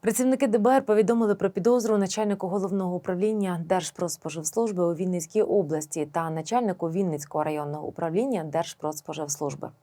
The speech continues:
Вони хотіли отримати від підлеглого працівника гроші за видачу службового житла. Один із працівників Держпродспоживслужби звернувся до керівника обласного управління із питанням щодо можливості отримання службового житла у Немирові.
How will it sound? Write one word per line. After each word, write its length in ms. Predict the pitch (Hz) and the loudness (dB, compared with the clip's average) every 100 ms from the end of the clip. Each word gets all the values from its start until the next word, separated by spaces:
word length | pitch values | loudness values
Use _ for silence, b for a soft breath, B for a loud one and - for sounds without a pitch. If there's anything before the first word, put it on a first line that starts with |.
| _ - | _ -2
Вони 400 | 202 180 151 202 B B - | 0 2 -2 -6 B B -8
хотіли 360 | 220 311 302 | 0 4 4
отримати 480 | 214 208 254 233 196 | 4 2 0 0 -2
від 140 | 180 | -4
підлеглого 560 | - 165 180 226 190 175 | -4 -2 0 0 0 -2
працівника 600 | 156 156 165 160 160 165 | -2 -6 -6 -6 -4 -4
гроші 500 | 160 214 302 - 202 B B - | -2 0 0 0 -4 B B -2
за 160 | 170 | 0
видачу 520 | 156 180 208 233 262 240 | 0 0 -2 -2 -2 -4
службового 640 | - - 165 151 170 170 170 | -6 -2 -2 0 -2 -2 -4
житла. 420 | 165 156 143 - _ _ - | -6 -6 -6 -6 _ _ -2
Один 280 | 196 196 | 2 2
із 100 | 156 | 2
працівників 680 | 147 160 160 165 170 175 170 | -4 -6 -4 -4 -4 -2 -2
Держпродспоживслужби 1160 | 156 160 - 151 147 147 151 151 247 247 175 151 B B - | -2 -6 -4 -4 -4 -6 -8 -4 0 2 2 0 B B -4
звернувся 540 | 202 214 240 302 254 | 0 2 0 0 2
до 140 | 196 | 2
керівника 520 | 208 208 190 185 196 190 | 2 2 0 0 0 2
обласного 520 | 165 175 175 175 170 | 2 0 -2 -4 -4
управління 560 | 156 170 170 214 196 | -2 -2 0 0 -2
із 120 | 165 165 | -4 -6
питанням 500 | 180 254 294 202 165 B B | -4 -2 0 -2 -2 B B
щодо 400 | - - 175 185 | -14 -8 -2 -2
можливості 520 | 175 185 214 185 - 170 | 0 -2 -2 -2 -2 -4
отримання 440 | 170 214 190 160 | -2 -2 0 -2
службового 560 | 156 160 156 165 160 160 | -4 -6 -2 -2 -4 -6
житла 320 | 151 156 202 | -8 -2 0
у 100 | 185 | 2
Немирові. 520 | 190 185 151 135 | 0 0 0 -4